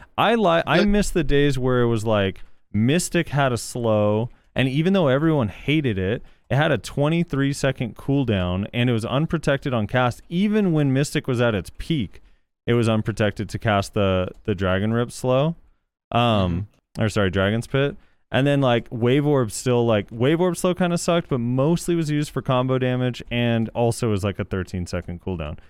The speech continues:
Speaker 1: Like, the slows that are really irritating to me, and, like, I know Warrior struggles in large scale stuff, but, man, instant cast Grave Digging on a cooldown that's shorter than the slow duration is insane to me.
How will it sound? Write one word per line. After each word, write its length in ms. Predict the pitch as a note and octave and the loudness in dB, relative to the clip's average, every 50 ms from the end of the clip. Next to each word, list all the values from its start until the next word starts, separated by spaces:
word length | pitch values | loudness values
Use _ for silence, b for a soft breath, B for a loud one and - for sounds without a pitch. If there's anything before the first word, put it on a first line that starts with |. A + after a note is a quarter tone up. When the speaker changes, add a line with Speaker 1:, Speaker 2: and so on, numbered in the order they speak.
| b b b b b | b b b b b
Speaker 1:
Like, 180 | - A#2+ - - - - | -2 -2 -2 -4 -10 -8
the 220 | - B2+ B2+ B2 | -4 0 0 0
slows 460 | - - - C3+ C#3+ D3+ F#3+ G#3 G3 | 0 -2 -2 0 2 2 2 2 2
that 180 | F3+ D#3+ C3 A#2 | 2 2 2 2
are 140 | A2 G2+ F#2+ | 2 2 0
really 680 | F2+ F2+ F#2 G2 G#2 A2 A2+ A#2+ B2 A#2+ A2+ G#2 E2+ | -2 -2 -2 0 0 2 2 2 2 0 0 -2 -4
irritating 560 | F2+ G2 G2+ G#2 - - B2 A#2+ A#2 A#2+ B2 B2 | -4 -4 -4 -4 -2 -4 -4 -2 -2 -2 -4 -6
to 120 | - B2 | -6 -4
me, 300 | A#2+ A#2+ A#2+ A#2+ A#2+ A#2+ - - - _ _ _ _ _ _ - | -4 -2 -2 -2 -4 -4 -8 -10 -18 _ _ _ _ _ _ -4
and, 160 | - A#2 A#2+ | -2 0 2
like, 180 | A2+ A2 - A#2 | 2 0 0 0
I 80 | A#2 | 2
know 260 | A#2 A#2+ B2 B2+ B2+ | 2 2 2 2 2
Warrior 400 | B2 A2+ G#2+ G#2 G#2+ G#2+ G#2 G#2 | 2 2 2 2 2 2 2 0
struggles 380 | G2+ - - A2+ G#2 G#2 G2 G2+ | -2 -2 -4 -4 -2 -2 -4 -4
in 80 | F#2+ F2+ | -4 -2
large 260 | F2+ G2 G#2 G2+ - | 0 0 0 -2 -2
scale 280 | - - A2+ A2 G#2+ | -4 -4 -2 -2 -2
stuff, 360 | - - - G#2+ G#2 G2 - - | -2 -2 -2 0 0 0 -2 -2
but, 260 | - G2+ G2 F#2+ - - - - _ _ _ _ _ _ _ - | -2 0 0 0 -2 -6 -12 -20 _ _ _ _ _ _ _ -2
man, 360 | B2 B2+ C3+ C3+ C3 C3 B2+ - - - - _ _ _ _ - | 0 0 2 2 2 0 -2 -4 -8 -18 -20 _ _ _ _ -2
instant 400 | D3+ E3 G3 G3 - G#3+ G3+ F3+ | 0 2 2 0 0 -2 -2 0
cast 300 | F#3 F3+ E3+ E3+ - - | 0 2 2 0 -2 -2
Grave 280 | - A2+ G#2+ G#2+ A2+ A2 | 0 2 2 2 2 2
Digging 300 | B2 B2 B2 C3+ C3+ B2+ | 0 -2 0 -2 -2 -2
on 120 | A#2 G#2+ | -2 -2
a 40 | F#2+ | -4
cooldown 440 | - - A#2+ A2+ A2 A#2 A#2 A#2+ A#2+ | -4 -4 -2 -2 0 0 0 0 0
that's 160 | A2 G2+ - | -2 -4 -4
shorter 380 | - - A2 G2+ G2+ G#2+ A2+ | -6 -4 -4 -2 -2 -2 -2
than 180 | G#2 A2+ A2+ G#2+ | -2 -2 -2 -2
the 60 | G2+ | -2
slow 320 | - - - F#2+ F#2 F#2+ F#2+ | -4 -6 -6 -6 -4 -4 -4
duration 540 | F#2 G#2 G#2 G#2 G#2 G#2+ G#2+ - A#2+ A2 | -4 -2 -2 -2 -2 -2 -4 -4 -6 -4
is 160 | G2+ F#2 D#2+ F2 | -4 -4 -6 -6
insane 500 | E2+ E2 E2 - - E2+ D#2 D2+ D#2 D2+ | -8 -8 -8 -10 -10 -10 -10 -10 -10 -12
to 120 | - - | -12 -12
me. 200 | D#2 D#2 - G2+ | -12 -10 -12 -12